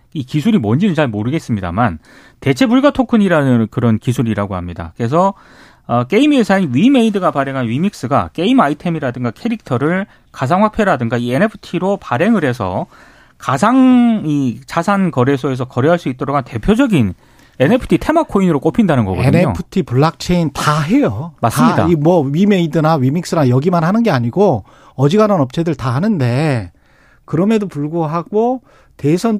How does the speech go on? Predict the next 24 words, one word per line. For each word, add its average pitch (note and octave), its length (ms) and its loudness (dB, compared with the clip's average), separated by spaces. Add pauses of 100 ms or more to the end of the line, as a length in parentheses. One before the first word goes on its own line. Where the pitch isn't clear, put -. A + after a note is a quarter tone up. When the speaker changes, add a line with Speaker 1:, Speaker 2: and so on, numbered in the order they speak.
Speaker 2:
때 F3+ 280 0
이런 D#3 280 -4
펀드를 A3+ 640 0
출시하는 G3 460 -6
담당자가 C3 1040 -4 (440)
또 G#3 200 2
이런 D#3+ 280 -2
블록체인 E3+ 440 -2
기술을 D#3+ 300 -6
기반으로 D#3 480 0
하는 G#3 380 2 (440)
어떤 D3 460 -2 (280)
코인에 B3 340 2
가상화폐에 G3 520 0
투자했다는 F#3+ 580 -2
건 D3+ 140 -4
그거는 D#3+ 320 -4
이상하다는 G#3 540 0
거죠. B2 380 -10
Speaker 1:
그래서 F#3+ 480 0
이제 E3+ 240 -2
동아일보의 F3 760 2
의혹은 D#3 680 2
Speaker 2:
예. C3 320 0